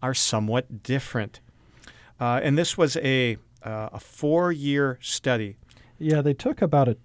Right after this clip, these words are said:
Speaker 2: twenty percent sample of all the Medicare beneficiaries, and they came up with one and a half million hospitalizations.
Speaker 1: The
Speaker 2: So half a percent difference doesn't sound like a lot,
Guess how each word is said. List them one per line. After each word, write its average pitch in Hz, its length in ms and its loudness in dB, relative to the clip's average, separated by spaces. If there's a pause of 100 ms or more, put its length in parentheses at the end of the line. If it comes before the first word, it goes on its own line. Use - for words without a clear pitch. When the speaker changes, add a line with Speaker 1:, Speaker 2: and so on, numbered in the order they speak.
Speaker 2:
twenty 156 280 2
percent 135 360 -2
sample 131 480 -2
of 117 200 -6 (100)
all 135 240 2
the 131 80 0
Medicare 131 680 0 (140)
beneficiaries, 143 920 0 (100)
and 143 160 2
they 127 80 2
came 151 240 0
up 151 180 0
with 123 160 -4 (120)
one 147 200 2
and 156 80 4
a 131 40 2
half 135 240 2
million 131 380 6
hospitalizations. 110 1120 -2 (220)
Speaker 1:
The 131 160 -4 (160)
Speaker 2:
So 131 400 2
half 202 260 -2
a 143 40 -10
percent 127 500 -4
difference 131 520 -2 (360)
doesn't 139 240 2
sound 139 420 0
like 143 220 -2
a 143 60 2
lot, 147 300 2